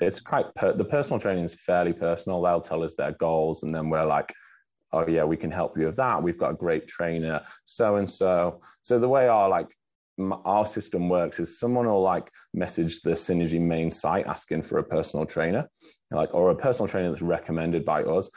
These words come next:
And then I'll look at our trainers and match them with the, like, best suited one to their goals. So it's quite hard to automate that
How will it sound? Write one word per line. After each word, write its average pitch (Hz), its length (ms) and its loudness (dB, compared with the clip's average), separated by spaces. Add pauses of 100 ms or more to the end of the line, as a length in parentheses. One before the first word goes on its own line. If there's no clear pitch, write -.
(200)
And 87 100 -4
then 85 200 -2
I'll 95 280 2
look 90 240 0
at - 60 0
our 80 140 0
trainers 87 480 -4
and 80 180 -2
match - 380 -8
them 85 400 0
with 78 340 0
the, 80 220 2
like, 73 240 -2
best - 280 -4
suited 76 320 -2
one 78 160 -2
to 76 120 -4
their 73 140 0
goals. 71 440 -2
So 73 180 -4 (360)
it's 78 240 -6
quite - 260 0
hard 80 200 0
to - 80 -6
automate 78 640 -4
that 69 180 -4